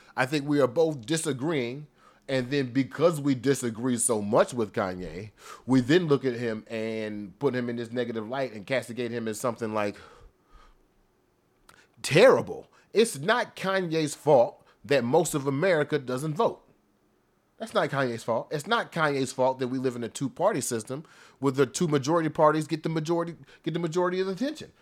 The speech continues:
That's not Kanye's fault. So then why are we saying to Kanye, "Because you're running,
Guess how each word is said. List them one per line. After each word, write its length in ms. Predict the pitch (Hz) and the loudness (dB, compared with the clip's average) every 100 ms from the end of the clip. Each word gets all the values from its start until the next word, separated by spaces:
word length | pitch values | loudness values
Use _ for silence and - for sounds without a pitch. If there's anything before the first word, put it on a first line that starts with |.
| _ | _
That's 180 | 254 - | -8 -6
not 180 | 254 - | -8 -6
Kanye's 420 | 123 117 113 110 | -4 -4 -4 -4
fault. 340 | - 156 370 _ _ _ _ _ _ _ _ _ | 2 2 0 _ _ _ _ _ _ _ _ _
So 120 | - 185 | -4 -2
then 240 | 185 165 | 0 2
why 240 | 196 254 | 4 6
are 60 | 233 | 6
we 180 | 196 196 | 4 2
saying 380 | - 208 214 180 | 4 4 4 2
to 100 | 165 | 0
Kanye, 460 | 190 233 175 139 | 2 2 2 0
"Because 380 | 135 139 185 165 | 0 2 4 4
you're 100 | 170 | 4
running, 440 | 143 208 170 156 | 6 4 4 -2